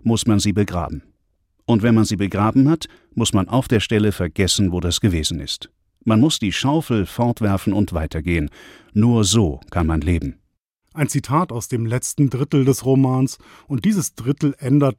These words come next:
Speaker 2: doch noch so manches. Luft kommt in die Geschichte, ein Gegenpol zum Irrsinn der von Ermels. Ein eigener, ein anderer, ein frischer Irrsinn. Endlich Abstand.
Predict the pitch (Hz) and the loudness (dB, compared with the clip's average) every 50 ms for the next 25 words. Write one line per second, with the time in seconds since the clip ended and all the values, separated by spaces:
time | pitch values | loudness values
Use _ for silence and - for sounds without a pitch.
0 | _ - 131 123 - - 127 123 113 - - - - 151 151 135 117 120 123 - | _ -2 -2 -2 -2 -4 -4 -4 -4 -6 -6 -2 2 4 4 4 2 0 -2 -4
1 | - - 110 95 - - - _ _ _ - 127 147 175 - - - - - - | -6 -10 -16 -16 -18 -20 -20 _ _ _ -4 0 0 0 0 -4 -10 -20 -12 -8
2 | 120 113 - 127 123 120 127 117 127 113 - 143 139 123 - - 139 135 - - | -6 -4 -2 -2 0 0 0 0 0 0 2 0 0 0 0 0 0 0 0 -2
3 | - - _ - - 147 143 117 139 180 196 208 156 - - - 143 156 160 - | -8 -20 _ -8 -2 -2 0 2 2 2 2 2 0 0 0 0 0 0 0 0
4 | - 123 117 131 - - 156 143 147 143 113 131 135 139 139 127 - 123 117 117 | -2 -6 -6 -6 -4 0 2 4 4 4 4 2 4 4 2 2 0 -2 -4 -2
5 | 117 113 - - 143 160 - - 110 104 107 113 107 101 95 - - - _ _ | -4 -4 -4 -4 -4 -4 -4 -8 -8 -6 -6 -6 -6 -6 -8 -12 -18 -20 _ _
6 | _ _ - 143 131 131 131 143 170 165 156 165 147 143 139 135 127 - _ _ | _ _ -10 -10 -8 -6 -2 0 2 4 4 6 6 6 4 2 0 -4 _ _
7 | _ - 170 175 180 175 190 190 165 151 123 135 135 139 - - 175 156 - - | _ -8 -6 -6 -2 0 2 2 2 2 2 2 0 0 0 -2 -2 -2 -2 -4
8 | - 110 120 117 - 139 120 - - 117 110 113 - - 104 95 87 - _ _ | -6 -6 -4 -2 -2 -2 -4 -4 -4 -6 -6 -6 -6 -8 -10 -10 -12 -14 _ _
9 | _ _ _ - 160 165 165 - 143 143 135 120 - - _ _ - - - - | _ _ _ -2 0 0 0 2 2 2 2 0 -2 -8 _ _ -16 -14 -12 -10
10 | - - - - - 95 - - | -10 -10 -12 -12 -14 -14 -14 -16